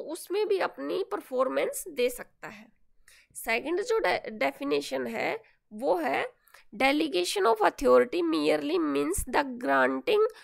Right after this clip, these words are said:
of authority to subordinates to operate within prescribed limits। Delegation of authority का मतलब यह है कि सबॉर्डिनेट्स को अथॉरिटी देना ताकि मैनेजर का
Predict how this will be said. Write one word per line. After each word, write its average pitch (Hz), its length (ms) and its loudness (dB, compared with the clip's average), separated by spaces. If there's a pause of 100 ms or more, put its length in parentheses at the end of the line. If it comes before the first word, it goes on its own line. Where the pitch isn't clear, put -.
(340)
of 330 120 -4
authority 240 760 0
to 453 80 2
subordinates 240 1000 6 (160)
to 392 220 8
operate 269 500 6 (680)
within 330 380 2 (100)
prescribed 277 720 2
limits। 190 480 -2 (680)
Delegation 311 800 4
of - 180 2 (160)
authority 262 540 0
का 370 100 2
मतलब 311 380 2
यह 254 480 4
है - 260 2 (420)
कि 349 100 0
सबॉर्डिनेट्स 294 1080 2
को 415 140 -2
अथॉरिटी 240 800 4
देना 233 460 4 (480)
ताकि 285 320 0
मैनेजर 302 640 -2 (100)
का 262 120 0